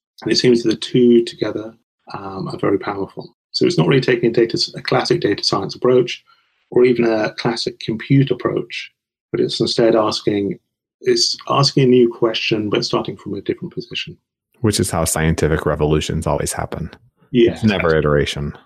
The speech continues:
Speaker 1: Yeah.
Speaker 2: So I know you've talked a fair bit and looked into a fair bit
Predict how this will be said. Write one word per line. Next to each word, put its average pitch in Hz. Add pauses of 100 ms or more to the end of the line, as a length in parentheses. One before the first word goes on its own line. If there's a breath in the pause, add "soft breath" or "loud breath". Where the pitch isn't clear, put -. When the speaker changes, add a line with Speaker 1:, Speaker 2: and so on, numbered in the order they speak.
(260)
Speaker 1:
Yeah. - (380)
Speaker 2:
So 113
I 117
know 143
you've 175
talked -
a 101
fair 101
bit 92
and 95
looked 92
into 90
a 82
fair 82
bit -